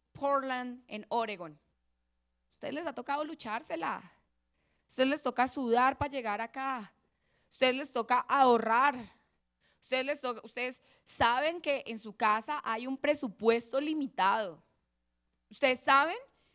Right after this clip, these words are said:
que dejar la universidad no es una opción. Ustedes saben, ¿cuántos de ustedes son la primera generación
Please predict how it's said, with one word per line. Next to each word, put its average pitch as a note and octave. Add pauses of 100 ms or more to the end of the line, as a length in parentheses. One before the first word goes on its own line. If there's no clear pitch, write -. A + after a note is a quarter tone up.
(240)
que C4
dejar A3+
la C4+
universidad C#4+
no C4
es G4+
una C#4
opción. C4 (1500)
Ustedes C#4
saben, D4+
¿cuántos D4
de E4+
ustedes B3
son C4+
la C#4
primera C4
generación C4+